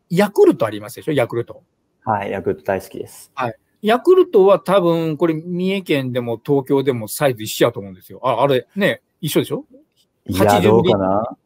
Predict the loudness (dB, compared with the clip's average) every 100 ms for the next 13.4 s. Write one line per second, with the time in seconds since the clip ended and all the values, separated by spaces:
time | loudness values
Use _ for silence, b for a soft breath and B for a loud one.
0 | _ 0 2 2 2 0 -2 -2 -2 -2
1 | -2 -4 0 0 2 0 2 2 4 4
2 | 2 -6 -12 -12 -4 -2 -2 -4 -6 -12
3 | -16 _ _ -6 -6 -2 -4 0 0 2
4 | 0 -2 _ _ -2 0 0 0 0 0
5 | 0 -4 -4 0 2 2 2 2 2 2
6 | 0 0 -2 -4 -2 -2 -2 -4 -4 -8
7 | -8 -8 -4 -4 -2 0 0 -2 -6 -10
8 | -10 -4 -4 -4 -10 -12 -10 -10 -10 -10
9 | -12 -14 -14 -18 -20 B B B B -20
10 | -16 -2 2 4 4 4 4 4 2 -4
11 | _ _ -2 0 0 0 0 0 0 0
12 | -6 -12 -10 -10 -12 -10 -8 -2 -2 -2
13 | -8 -16 _ _